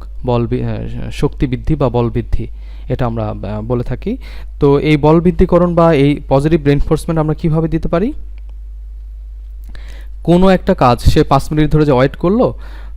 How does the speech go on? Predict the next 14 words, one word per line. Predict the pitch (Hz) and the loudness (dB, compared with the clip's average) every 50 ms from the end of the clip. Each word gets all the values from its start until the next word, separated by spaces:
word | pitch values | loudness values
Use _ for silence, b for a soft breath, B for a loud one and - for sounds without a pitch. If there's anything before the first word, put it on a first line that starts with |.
| - | -2
সে | - - - 143 | 0 2 4 4
অপেক্ষা | 123 123 - 147 160 | 2 2 2 0 0
করতে | - 160 - - | 0 0 0 -2
পারলো, | 160 - 170 180 214 240 180 117 110 b b b b b b - | 0 2 2 2 2 2 0 0 -2 b b b b b b 0
তখন | 160 156 - - 175 170 | 0 0 2 2 2 2
আর | 160 151 | 4 4
আমরা | 147 131 131 135 139 139 | 4 2 2 0 0 0
তাকে | - 139 - - 214 254 - - - - - | 0 -2 0 0 -2 -2 -2 -8 -12 -10 -8
কিছু | - 156 135 - 196 226 262 - b b b b b b - | -6 -6 -4 -4 -4 -4 -4 -6 b b b b b b -4
পজিটিভ, | - 147 147 156 156 180 180 208 233 233 | 0 2 4 4 4 2 0 0 0 -2
আহ, | - - - - - - - - - 120 | -4 -8 -14 -14 -14 -14 -12 -6 -4 -2
আহ, | 117 113 110 107 101 90 76 76 - 58 - 107 104 87 - - - - - - - | -2 -2 -2 -4 -6 -6 -8 -10 -10 -10 -10 -10 -10 -10 -12 -12 -14 -14 -12 -4 0
পজিটিভ | 143 143 139 156 170 180 143 120 117 | 0 2 2 2 2 2 0 0 2
রিইনফোর্সমেন্ট | 131 139 143 139 - - 139 123 - 143 135 131 123 120 120 117 113 | 4 4 4 2 0 -2 -2 -2 -4 -6 -4 -4 -4 -4 -4 -6 -8